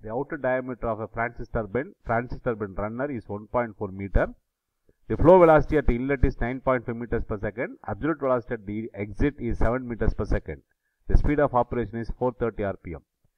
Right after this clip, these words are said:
The power developed is twelve point two five megawatts with a flow rate of twelve meter cube per second.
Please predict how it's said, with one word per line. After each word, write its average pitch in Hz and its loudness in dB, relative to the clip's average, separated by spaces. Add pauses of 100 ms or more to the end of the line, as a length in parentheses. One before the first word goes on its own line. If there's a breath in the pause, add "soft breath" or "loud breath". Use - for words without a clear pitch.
(500)
The 117 -4
power 160 4
developed 170 6
is 170 4
twelve 151 4
point 156 6
two 135 2
five 127 2
megawatts 110 4
with 110 -8
a 113 2
flow 135 0
rate 131 0
of 147 0
twelve 131 2
meter 123 -4
cube - -10
per 107 -4
second. - -10